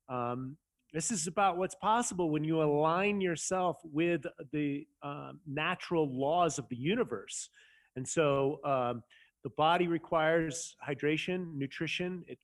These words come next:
requires movement. It requires sleep. Um, there's nine pillars of health in here, and that's just a baseline for everyone's health, young or old, male or female, healthy or sick.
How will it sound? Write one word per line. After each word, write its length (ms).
requires 560
movement. 680
It 100
requires 600
sleep. 500
Um, 440
there's 280
nine 360
pillars 400
of 100
health 400
in 80
here, 200
and 120
that's 200
just 260
a 80
baseline 880
for 120
everyone's 640
health, 440
young 460
or 200
old, 420
male 680
or 100
female, 720
healthy 440
or 120
sick. 420